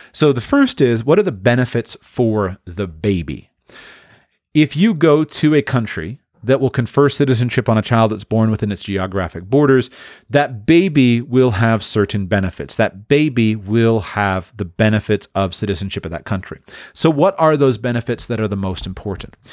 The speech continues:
In my mind, the first obvious benefit is the ability to live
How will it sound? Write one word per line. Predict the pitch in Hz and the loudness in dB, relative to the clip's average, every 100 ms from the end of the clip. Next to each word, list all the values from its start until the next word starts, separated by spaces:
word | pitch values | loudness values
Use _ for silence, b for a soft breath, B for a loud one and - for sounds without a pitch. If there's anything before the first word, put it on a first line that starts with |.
| B B B B | B B B B
In | 127 | 0
my | 196 | 2
mind, | 220 170 139 | 2 2 2
the | 120 | 0
first | - 170 185 - 113 | -2 2 2 0 -2
obvious | 143 160 139 123 - | 0 0 2 0 0
benefit | 104 104 104 - 65 - _ | -4 -2 -4 -8 -14 -16 _
is | 139 135 123 113 - - | 0 2 2 0 -8 -2
the | 131 | 0
ability | 123 98 127 151 196 - 120 | 0 2 2 4 0 -2 -6
to | - 143 127 | -4 -2 0
live | 117 117 175 160 90 82 117 175 | 0 2 4 4 2 -2 -6 -8